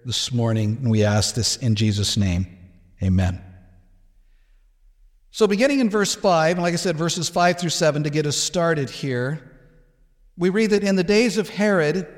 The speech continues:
king of Judea, there was a priest named Zechariah of the division of Abijah. And he had a wife from the daughters of Aaron, and her name was Elizabeth. And they were both righteous before God, walking blamelessly in all the commandments and statutes of the Lord.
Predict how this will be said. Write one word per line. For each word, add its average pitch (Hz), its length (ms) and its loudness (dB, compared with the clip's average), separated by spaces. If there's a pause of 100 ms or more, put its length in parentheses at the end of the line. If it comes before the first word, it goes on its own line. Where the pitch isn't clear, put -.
(140)
king 190 220 0
of 170 80 0
Judea, 156 540 0
there 156 100 0
was 151 140 -4
a 156 60 -2
priest 208 520 -2
named 151 240 0
Zechariah 160 840 0
of 131 140 -4
the 139 60 -4
division 147 500 -2
of 147 160 -4
Abijah. 139 580 -2 (680)
And 147 140 -2
he 165 60 2
had 165 100 2
a 170 40 0
wife 180 520 2
from 160 160 -4
the 156 80 0
daughters 160 420 2
of 139 140 -6
Aaron, 165 320 0
and 131 120 -2
her 170 120 -2
name 156 180 0
was 131 140 -2
Elizabeth. 143 540 -4 (600)
And 165 80 -2
they 170 80 2
were 170 100 0
both 196 240 2
righteous 185 460 4
before 196 380 -2
God, 143 400 0
walking 147 320 0
blamelessly 160 680 -2
in 151 80 0
all 147 160 -2
the 165 60 -4
commandments 143 680 -2
and 147 140 -2
statutes 139 640 -2
of 131 100 -6
the 139 80 -4
Lord. 139 420 -2